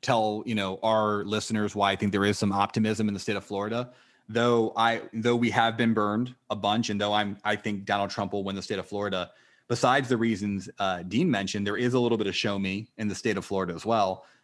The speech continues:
Uh, in twenty eighteen, though, uh, Gillum and who ran for governor lost, and so did the senators, there was one statewide Democrat that won,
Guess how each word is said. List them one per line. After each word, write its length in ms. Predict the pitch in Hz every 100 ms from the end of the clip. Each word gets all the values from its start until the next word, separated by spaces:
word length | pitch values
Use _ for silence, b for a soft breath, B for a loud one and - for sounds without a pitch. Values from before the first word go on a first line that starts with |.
| B -
Uh, 280 | 92 92 -
in 240 | 180 180 170
twenty 320 | 151 131 113
eighteen, 360 | 107 123 110
though, 360 | 107 104 101 104
uh, 360 | 101 95 90 90
Gillum 480 | 120 113 110 104 98
and 440 | 107 98 95 95 -
who 100 | 110
ran 220 | 104 101
for 100 | 101
governor 380 | 98 92 92 92
lost, 360 | 90 90 90 -
and 120 | 92
so 100 | 101
did 80 | 90
the 80 | 90
senators, 460 | 127 131 101 92
there 120 | 107
was 340 | 107 117 131 104
one 320 | 107 113 120
statewide 480 | 120 113 - 101 98
Democrat 440 | 101 95 98 87
that 140 | 87 92
won, 360 | 135 107 87